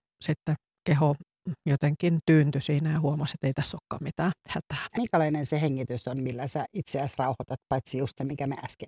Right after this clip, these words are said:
Speaker 2: tehtiin, että hengitettiin ulos?
Speaker 1: No, uloshengitykseen keskittyminen on ainakin mulla itselleni se ensisijainen asia. Ja sitten se, että siinä samalla kun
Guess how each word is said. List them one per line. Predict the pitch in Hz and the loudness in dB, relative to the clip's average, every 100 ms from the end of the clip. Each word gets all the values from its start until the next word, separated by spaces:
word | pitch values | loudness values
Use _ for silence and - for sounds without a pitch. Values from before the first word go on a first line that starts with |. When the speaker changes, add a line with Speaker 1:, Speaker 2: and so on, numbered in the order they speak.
| 143 | -10
Speaker 2:
tehtiin, | 135 - 131 | -10 -8 -8
että | - | -8
hengitettiin | 117 120 135 - 135 | -8 -10 -12 -10 -10
ulos? | 113 135 - - _ 208 | -10 -12 -14 -16 _ 4
Speaker 1:
No, | 226 226 214 - | 8 8 4 2
uloshengitykseen | 220 226 208 208 190 180 - 185 | 4 8 8 8 8 8 6 4
keskittyminen | 190 175 165 - 160 160 160 160 - - - | 4 4 2 2 4 6 6 4 -2 -10 -2
on | 165 160 - 127 - | 2 2 2 -4 -2
ainakin | 175 160 156 160 | 2 4 4 4
mulla | 165 160 180 | 6 6 4
itselleni | 160 - 151 151 151 | 2 4 4 4 4
se | 170 | 4
ensisijainen | 170 160 156 - 156 151 151 135 | 4 4 4 4 4 4 2 2
asia. | 156 160 147 | 2 4 6
Ja | 147 | 6
sitten | 160 - 156 | 4 2 2
se, | 170 151 | 4 4
että | 143 | 4
siinä | 170 156 | 2 4
samalla | 151 170 165 147 143 | 4 6 8 8 6
kun | 165 151 | 2 2